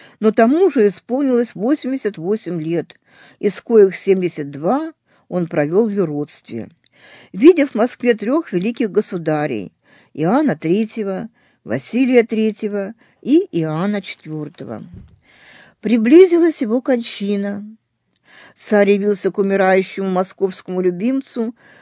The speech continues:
с царицей Анастасией и царевичами Иваном и Федором. Василий благословил всех,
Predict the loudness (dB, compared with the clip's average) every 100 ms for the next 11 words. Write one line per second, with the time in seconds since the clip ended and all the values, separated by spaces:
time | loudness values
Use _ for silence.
0 | _ -20 -4 0 0 -2 -2 -4 -4 -6
1 | -8 -8 -8 -6 -4 -4 -8 -14 -6 -2
2 | 0 0 -2 -6 -6 -4 -4 -4 -4 -6
3 | -8 -10 -12 -12 -10 -12 -12 -16 _ _
4 | _ _ _ -20 -20 -4 0 2 6 6
5 | 4 2 -4 0 0 2 0 -4 -6 -2
6 | -2 -4 _